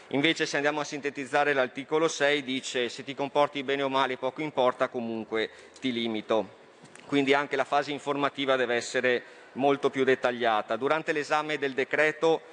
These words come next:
in Consiglio dei Ministri, i tre ministri della Lega, Giorgetti, Garavaglia e Stefani, hanno espresso riserva proprio a seguito della presenza di questo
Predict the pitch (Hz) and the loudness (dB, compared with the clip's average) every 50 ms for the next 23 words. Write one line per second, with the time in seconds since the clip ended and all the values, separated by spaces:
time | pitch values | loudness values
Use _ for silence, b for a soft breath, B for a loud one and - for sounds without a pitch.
0 | B B B B B 131 139 131 143 143 - - 160 160 156 147 147 151 151 156 | B B B B B -6 -2 0 0 0 2 2 4 4 4 4 4 2 2 2
1 | 165 170 160 - 165 156 147 - 143 143 143 143 139 147 151 147 - - 151 135 | 2 0 0 0 -2 -2 -2 0 0 0 0 0 -4 -4 -6 -6 -6 -8 -6 -2
2 | 135 135 135 131 131 139 147 147 139 120 127 120 110 - 131 123 123 123 147 147 | -2 0 0 2 0 2 0 0 0 0 0 -2 -2 -2 -6 -6 -4 -2 0 0
3 | 143 - 143 123 127 123 120 120 120 131 131 135 139 135 - - - 151 147 147 | 0 -2 -2 0 0 0 0 2 2 2 2 2 0 -4 -4 -2 -2 0 0 2
4 | - 165 151 147 139 135 127 - - 139 143 - 156 139 139 - - 147 143 151 | 0 0 0 0 -2 -2 -4 -2 -2 -2 -2 0 -4 -4 -4 -2 0 0 0 2
5 | 156 151 - - 143 147 - 156 147 - - 131 131 135 143 131 147 127 131 127 | 0 -2 0 0 -2 -2 0 -2 -6 -4 -2 -4 -4 -4 -4 -4 -2 0 0 0
6 | 123 - 131 123 110 120 127 117 - 127 117 120 113 - 113 113 107 - - 120 | 0 -2 -4 -4 -4 -4 -4 -2 -2 -2 -2 -2 -4 -4 -6 -6 -6 -4 -2 -2
7 | 117 110 - | -2 -2 -2